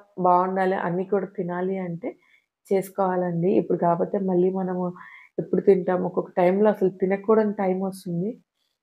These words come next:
అప్పుడు మనకి తినాలనిపించినా కూడా తినలేమన్నమాట. So,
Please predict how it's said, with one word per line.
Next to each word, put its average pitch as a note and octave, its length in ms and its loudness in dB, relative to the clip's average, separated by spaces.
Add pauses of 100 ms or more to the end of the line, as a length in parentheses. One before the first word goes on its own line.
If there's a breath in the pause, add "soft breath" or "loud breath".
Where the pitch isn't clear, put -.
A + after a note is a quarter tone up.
(220)
అప్పుడు A#3+ 240 8
మనకి A3+ 300 2
తినాలనిపించినా A3+ 720 2
కూడా G#3+ 140 2
తినలేమన్నమాట. F3+ 840 -4 (720)
So, G3+ 40 2